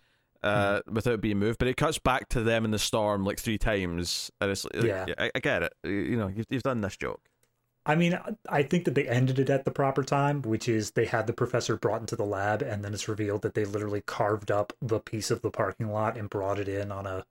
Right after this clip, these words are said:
Speaker 2: forklift.
Speaker 1: Mm-hmm.
Speaker 2: I think in terms of escalating the joke, that's pretty much as high as you can go.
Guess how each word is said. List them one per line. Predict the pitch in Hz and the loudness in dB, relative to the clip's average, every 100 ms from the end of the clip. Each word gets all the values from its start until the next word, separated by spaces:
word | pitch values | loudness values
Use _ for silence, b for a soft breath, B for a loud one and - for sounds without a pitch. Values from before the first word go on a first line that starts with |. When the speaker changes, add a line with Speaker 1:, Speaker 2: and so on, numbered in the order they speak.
| _ - | _ -8
Speaker 2:
forklift. | 104 95 123 117 - - _ | -6 -2 0 0 -2 -20 _
Speaker 1:
Mm-hmm. | 127 117 104 90 _ _ _ - | -4 -2 -4 -6 _ _ _ 0
Speaker 2:
I | 135 | 2
think | 131 156 139 _ _ _ _ 180 | 4 2 0 _ _ _ _ 0
in | 143 | 2
terms | 180 175 135 | 4 2 0
of | - | 0
escalating | 135 - 139 127 127 123 | 0 2 4 4 4 2
the | 117 | 2
joke, | 120 120 - | 2 2 2
that's | 120 110 | -2 -2
pretty | - 117 113 | -4 -2 0
much | 110 113 | 0 0
as | 107 | 0
high | 117 104 | 0 0
as | 104 | 0
you | 110 | -4
can | 117 104 | -4 -2
go. | 101 107 | 0 0